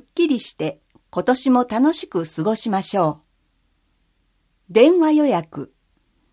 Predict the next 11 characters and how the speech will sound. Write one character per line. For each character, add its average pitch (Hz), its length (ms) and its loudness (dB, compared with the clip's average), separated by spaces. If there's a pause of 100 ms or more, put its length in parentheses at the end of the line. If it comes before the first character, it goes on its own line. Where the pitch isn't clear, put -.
(420)
定 311 240 0
員 285 380 2 (180)
十 285 240 2
二 285 180 6
人。 151 360 -2 (880)
参 320 300 0
加 320 120 -2
費 - 320 -4 (140)
二 175 140 -4
百 247 400 -4
円。 139 260 -8